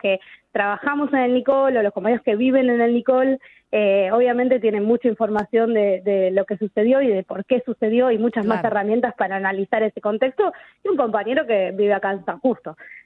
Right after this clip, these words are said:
Speaker 1: Eh, entonces necesitamos la mirada de los compañeros de todo el territorio.
Speaker 2: Perfecto. Muchísimas gracias, Daniela, por tu tiempo y seguramente hablemos, eh, la semana que viene,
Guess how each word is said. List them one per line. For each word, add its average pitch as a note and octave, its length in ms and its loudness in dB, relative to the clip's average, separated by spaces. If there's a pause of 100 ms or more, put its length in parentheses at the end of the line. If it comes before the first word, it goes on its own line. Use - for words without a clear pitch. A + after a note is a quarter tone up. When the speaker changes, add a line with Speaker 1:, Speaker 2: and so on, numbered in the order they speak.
Speaker 1:
Eh, G3 460 0
entonces A#3 320 0
necesitamos B3 720 -2
la A3 100 0
mirada A#3 460 0
de G#3+ 80 2
los G3 120 -4
compañeros G3+ 380 0
de G#3 80 0
todo A3 180 0
el G#3+ 80 -4
territorio. F3+ 520 -6 (1600)
Speaker 2:
Perfecto. F#3 560 -8 (260)
Muchísimas C4+ 500 -6
gracias, A3+ 680 -2
Daniela, A3 640 -4
por F#3+ 180 -10
tu G3+ 140 -12
tiempo B3 460 -6
y A3 80 -4
seguramente A3 500 -4
hablemos, G3+ 720 -4
eh, E3+ 600 -8
la F3 100 -6
semana F#3 280 -10
que F#3 100 -8
viene, G3+ 480 -6